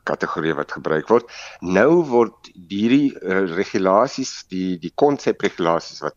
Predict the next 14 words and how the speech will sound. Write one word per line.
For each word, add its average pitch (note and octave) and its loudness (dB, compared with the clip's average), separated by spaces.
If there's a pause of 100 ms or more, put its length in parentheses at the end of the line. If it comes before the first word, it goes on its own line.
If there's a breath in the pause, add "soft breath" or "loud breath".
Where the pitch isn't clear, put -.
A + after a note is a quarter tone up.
afgevaardig D#2+ -4
is, E2+ -6 (360 loud breath)
hulle G2+ 4
sê A2+ 2
nou, F2+ 2 (560 loud breath)
ehm, F2+ 0 (120)
vir - -4
elke - 2
sektor A#2 0
en E2+ -2
vir - -6
elke, G#2 0
uh, E2 -2 (880)
senior, G#2+ 2